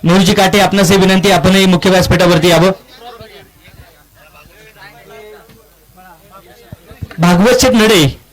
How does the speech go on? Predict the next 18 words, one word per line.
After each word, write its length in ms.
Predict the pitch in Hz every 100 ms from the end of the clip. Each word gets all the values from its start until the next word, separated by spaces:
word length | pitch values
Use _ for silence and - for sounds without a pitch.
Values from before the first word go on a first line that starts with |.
| -
आपलाही 360 | 147 196 214
विशेष 280 | 190 185 214
सन्मान 480 | - 190 202 180 139 - - - -
आयोजक 360 | - 156 170 190
कमिटीच्या 360 | 190 190 185 185
माध्यमातून 500 | 165 151 185 185 180
होतोय. 400 | 175 185 190 180 - - - - - - - - - - - - - -
आपणास 360 | 147 139 185 -
विनंती 280 | 170 185 190
आहे, 160 | 180
आपण 200 | 185 165
या 120 | 180 180
सन्मानाचा 460 | 180 165 175 175
स्वीकार 300 | 175 175 185
करावा. 260 | 175 175 180
रवी 220 | 175 202
शेठ 160 | 220 -
काळे, 240 | 202 214